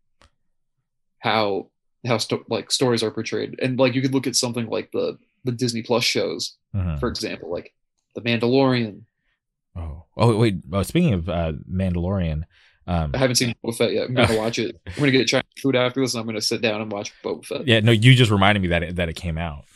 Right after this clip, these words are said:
Speaker 2: so I, I, I gotta check that out. Um, yeah, I don't know. I, I, I, I, I wish going forward that, uh, they could be, like, a little more cohesive,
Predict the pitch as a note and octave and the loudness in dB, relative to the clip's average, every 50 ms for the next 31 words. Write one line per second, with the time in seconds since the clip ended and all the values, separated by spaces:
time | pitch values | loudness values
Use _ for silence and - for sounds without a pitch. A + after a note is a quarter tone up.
0 | - - _ _ - E2 D#2 D#2+ - - E2 E2 - F#2 - - F2 F2+ E2 D#2+ | -20 -20 _ _ -10 -8 -8 -6 -6 -6 -6 -6 -4 -4 -2 0 2 2 2 2
1 | - E2+ D#2+ - E2 D#2+ D2+ D2+ D2+ - - F#2 - _ _ _ _ _ _ _ | 0 -4 -4 -2 -2 -2 -2 -2 -4 -6 -10 -14 -20 _ _ _ _ _ _ _
2 | _ _ _ - - _ _ _ _ _ _ _ _ _ _ _ _ _ - - | _ _ _ -18 -18 _ _ _ _ _ _ _ _ _ _ _ _ _ -14 -10
3 | D#2 D#2 D2 C#2+ C2+ C2 - - - - - _ _ _ _ _ _ _ _ _ | -8 -6 -6 -6 -8 -10 -12 -14 -14 -16 -20 _ _ _ _ _ _ _ _ _
4 | _ _ _ _ _ _ _ _ - D3+ D#3+ _ _ _ _ _ _ _ _ _ | _ _ _ _ _ _ _ _ -20 -20 -20 _ _ _ _ _ _ _ _ _
5 | _ _ _ - - D2 - - - _ _ _ _ _ - - E2+ E2+ C#2 - | _ _ _ -10 -10 -10 -10 -12 -18 _ _ _ _ _ -12 -8 -8 -6 -6 -8
6 | - - _ _ _ _ _ _ _ - - - D#2+ D#2+ D#2 D#2 D2+ - _ _ | -12 -16 _ _ _ _ _ _ _ -20 -12 -8 -6 -6 -6 -6 -8 -12 _ _
7 | - _ _ _ _ _ _ _ _ _ _ _ _ _ _ _ _ _ _ _ | -20 _ _ _ _ _ _ _ _ _ _ _ _ _ _ _ _ _ _ _
8 | _ _ - F#2 F2 D2+ F2 - - G2+ G2 - - F#2+ - - G2+ G#2+ A2 A#2+ | _ _ -4 -4 -4 -2 -4 -4 -4 -4 -4 -4 -4 -8 -6 -2 0 0 4 4
9 | D3 E3 C3+ - - - - - - - - - - F2 F#2+ F#2+ F2+ E2+ - - | 6 6 4 2 -2 -8 -12 -16 -20 -20 -16 -10 -6 -2 0 0 0 -2 -2 -2
10 | - G2 F2+ E2 D#2 D2+ D2 D2 E2 D#2 D2+ D2 C#2 B1+ - - - - _ _ | -2 0 0 0 0 -2 -4 -4 -4 -4 -4 -4 -6 -10 -12 -16 -18 -20 _ _
11 | _ _ _ _ - C2 D2 C#2+ C2 C2 B1 C2 - - - _ _ _ _ _ | _ _ _ _ -14 -12 -10 -10 -10 -10 -12 -14 -16 -18 -20 _ _ _ _ _
12 | _ _ - F2 - - - C2 D#2 F#2 F#2 F#2 F2+ - F#2 F#2+ F#2 E2+ D#2+ E2 | _ _ -16 -16 -16 -14 -14 -12 -6 -4 -2 -2 -2 0 0 0 0 0 0 -2
13 | - F2+ F2+ F2 E2+ E2+ D#2+ D#2 D2+ - - - F2+ E2+ - - - F#2+ E2+ - | -2 -2 -2 0 0 0 -2 -2 -4 -6 -6 -6 -6 -6 -6 -6 -6 -6 -4 -4
14 | - D#2+ D2 C#2+ D2 E2+ - | -4 -6 -6 -8 -10 -12 -14